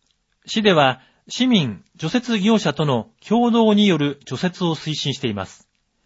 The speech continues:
市民の皆さんには、次のことを守っていただくようご協力をお願いします。市民の皆さんへのお願い。道路への雪出しはしない。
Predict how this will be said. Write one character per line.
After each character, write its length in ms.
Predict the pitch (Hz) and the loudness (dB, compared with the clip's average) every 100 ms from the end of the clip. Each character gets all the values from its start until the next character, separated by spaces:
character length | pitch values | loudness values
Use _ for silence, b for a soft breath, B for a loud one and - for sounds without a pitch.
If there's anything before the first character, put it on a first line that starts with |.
| _ _ _ _ _ | _ _ _ _ _
市 220 | - 233 285 | -6 -4 0
民 200 | 277 240 | 2 2
の 120 | 190 | 4
皆 200 | 180 196 | 2 0
さ 160 | 190 | 0
ん 60 | 170 | 0
に 100 | 165 | 2
は、 240 | 151 127 b b _ | 0 0 b b _
次 320 | - 147 240 | -8 -2 2
の 140 | 254 | 0
こ 140 | 226 180 | -2 -2
と 180 | 262 226 | 0 2
を 20 | |
守 300 | 160 180 190 | 2 0 -2
っ 20 | |
て 120 | 165 | -6
い 60 | 139 | -2
た 120 | 165 | -2
だ 100 | 170 | -2
く 140 | 170 | -2
よ 360 | 165 160 110 - | 0 0 -2 -6
う 100 | _ | _
ご 160 | 110 117 | -12 -8
協 240 | - 180 | -2 -2
力 260 | 180 170 160 | -2 -4 -4
を 100 | 151 | -2
お 60 | 120 | -2
願 240 | 135 139 | -4 -4
い 60 | 131 | -6
し 120 | 131 | -6
ま 100 | 127 | -6
す。 180 | - _ _ _ _ _ _ _ _ _ _ _ _ _ _ _ | -8 _ _ _ _ _ _ _ _ _ _ _ _ _ _ _
市 240 | - - 269 | -8 -2 0
民 280 | 277 214 | 2 2
の 100 | 151 | 2
皆 260 | 127 147 190 | 0 0 0
さ 180 | 185 160 | 0 -2
ん 120 | 139 | 0
へ 100 | 113 | -2
の 200 | 98 82 | -6 -10
お 60 | 95 | -8
願 140 | 113 117 92 | -6 -4 -6
い。 140 | 85 _ _ _ _ _ _ _ _ _ _ _ _ _ _ _ _ _ _ - | -10 _ _ _ _ _ _ _ _ _ _ _ _ _ _ _ _ _ _ -6
道 140 | 151 | -2
路 200 | 262 226 | 0 2
へ 80 | 156 | 2
の 100 | 117 | -2
雪 220 | 98 104 | -4 -4
出 120 | 175 190 | -4 -2
し 160 | - | -2
は 120 | 151 | -2
し 180 | 139 - | -2 -8
な 140 | 98 | -8
い。 120 | 85 | -10